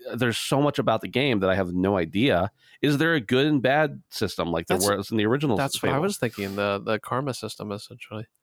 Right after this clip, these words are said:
Speaker 1: And I think if this were a reveal, then that's okay that we don't know that. But this game was announced, was it four years ago-ish?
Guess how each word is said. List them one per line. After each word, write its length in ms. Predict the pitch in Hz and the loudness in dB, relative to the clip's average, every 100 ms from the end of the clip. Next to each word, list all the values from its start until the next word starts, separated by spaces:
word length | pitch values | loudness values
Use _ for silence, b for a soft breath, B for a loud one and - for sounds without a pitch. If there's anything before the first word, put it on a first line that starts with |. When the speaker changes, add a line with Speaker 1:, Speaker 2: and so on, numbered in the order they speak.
| - | -2
Speaker 1:
And 100 | 165 | 0
I 80 | 165 | 0
think 240 | - 262 | 0 0
if 140 | 254 208 | 0 2
this 220 | 196 - | 0 4
were 240 | 180 147 | 4 6
a 40 | 127 | 6
reveal, 720 | 117 95 85 98 120 233 - _ _ _ _ _ _ _ _ _ _ - | 4 4 2 4 4 2 -4 _ _ _ _ _ _ _ _ _ _ -2
then 180 | 139 151 | 2 4
that's 200 | 156 151 | 2 0
okay 560 | 123 - 135 78 65 - | -2 0 0 0 -4 -2
that 100 | 104 | 0
we 80 | 104 | 2
don't 160 | 92 73 | 2 0
know 120 | 80 | -2
that. 200 | 64 - - | -2 -8 -6
But 200 | 113 113 | -4 0
this 240 | 147 220 - | 2 0 2
game 240 | 320 294 | 2 4
was 160 | 262 185 | 4 4
announced, 580 | 151 123 117 151 - - | 4 4 4 0 -2 0
was 200 | 120 110 | 0 0
it 120 | - | -4
four 480 | - - 104 135 175 | -12 -2 2 4 4
years 380 | 107 101 135 | 4 2 2
ago-ish? 1500 | 208 220 240 262 254 _ _ _ _ _ - 202 285 - - | 2 2 4 4 0 _ _ _ _ _ 0 0 2 -4 -8